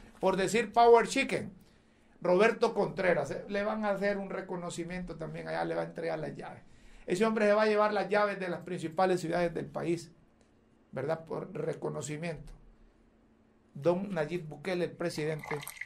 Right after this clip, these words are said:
de El Salvador. Bueno, aquí me están diciendo los de producción que terminamos el programa. Lo sentimos cortito, hombre. Los esperamos mañana a las cinco de la tarde por las redes sociales.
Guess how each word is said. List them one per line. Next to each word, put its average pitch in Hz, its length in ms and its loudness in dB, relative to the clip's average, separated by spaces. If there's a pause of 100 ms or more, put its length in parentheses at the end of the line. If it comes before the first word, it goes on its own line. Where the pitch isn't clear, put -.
(800)
de 120 560 -14 (680)
El 135 140 -10
Salvador. - 600 -8 (600)
Bueno, 131 300 -6 (460)
aquí - 200 -10
me 107 80 -8
están 120 220 -10
diciendo 170 420 -8
los 196 240 -10
de 202 80 -10
producción 196 460 -8
que 170 80 -10
terminamos 139 540 -8
el 156 60 -8
programa. 156 280 -8 (300)
Lo 143 100 -4
sentimos 131 460 -6
cortito, 160 520 -4
hombre. - 220 -16 (1400)
Los 170 180 0
esperamos 247 380 6
mañana 269 320 6
a - 20 10
las 226 180 10
cinco 269 360 8
de 214 100 10
la 185 160 4
tarde 214 300 6
por 165 160 -2
las 165 120 0
redes 214 260 4
sociales. 190 760 0